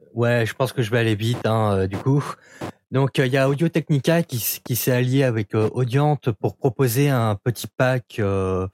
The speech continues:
on va dire pour débuter, on va dire dans le home studio, qui a,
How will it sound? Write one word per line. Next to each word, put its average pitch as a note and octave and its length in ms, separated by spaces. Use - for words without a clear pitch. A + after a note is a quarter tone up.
on G#2 80
va G#2 80
dire A2 160
pour A#2+ 180
débuter, A#2+ 460
on E3 100
va G#2+ 60
dire A2 160
dans G#2+ 80
le G2+ 80
home G#2 100
studio, B2 460
qui - 140
a, F#2 600